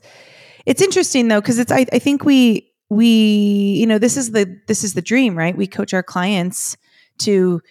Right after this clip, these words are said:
get to these, these points in their life. And I've, I've supported and, you know, held space for clients during these big shifts in their life. And so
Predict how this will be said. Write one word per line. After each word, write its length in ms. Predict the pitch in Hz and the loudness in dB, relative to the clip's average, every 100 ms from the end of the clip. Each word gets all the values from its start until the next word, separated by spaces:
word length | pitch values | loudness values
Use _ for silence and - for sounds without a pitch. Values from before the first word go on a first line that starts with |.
| _ | _
get 180 | 208 190 | -6 -4
to 80 | 208 | -4
these, 260 | 185 185 - _ - | -4 -6 -8 _ -8
these 200 | 185 - | -8 -8
points 340 | - 190 180 | -10 -10 -8
in 80 | 185 | -6
their 120 | 170 | -6
life. 220 | 180 196 | -4 -6
And 100 | 190 | -6
I've, 180 | 180 175 - | -8 -10 -12
I've 340 | 180 175 - _ _ _ _ | -10 -10 -14 _ _ _ _
supported 680 | - 185 - 185 214 226 180 | -12 -10 -6 -4 -2 -2 -2
and, 280 | 170 170 - - | -6 -8 -12 -14
you 160 | 180 | -10
know, 100 | 180 | -8
held 280 | 160 185 180 | -6 -6 -6
space 440 | - - 180 208 - | -10 -8 -6 -6 -6
for 160 | 185 | -10
clients 520 | - 180 170 165 170 | -6 -6 -4 -6 -8
during 460 | - 180 190 202 175 | -6 -4 -2 -4 -6
these 300 | 180 170 170 | -4 -6 -6
big 240 | 185 165 165 | -4 -6 -4
shifts 360 | - 165 - | -6 -6 -8
in 240 | - 175 165 | -10 -8 -6
their 220 | 170 226 | -4 -2
life. 400 | 208 156 160 - | -2 -2 -4 -8
And 220 | - 175 | -10 -10
so 300 | 165 175 170 | -6 -4 -4